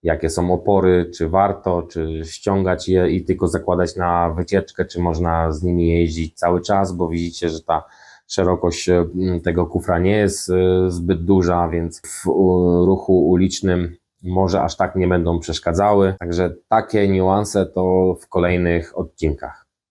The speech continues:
Na dzisiaj Wam, e, bardzo dziękuję za poświęcony czas.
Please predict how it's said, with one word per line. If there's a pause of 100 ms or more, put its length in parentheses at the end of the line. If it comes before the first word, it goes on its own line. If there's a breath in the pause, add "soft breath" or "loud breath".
(140)
Na
dzisiaj
Wam,
e,
bardzo
dziękuję
za (420 soft breath)
poświęcony
czas.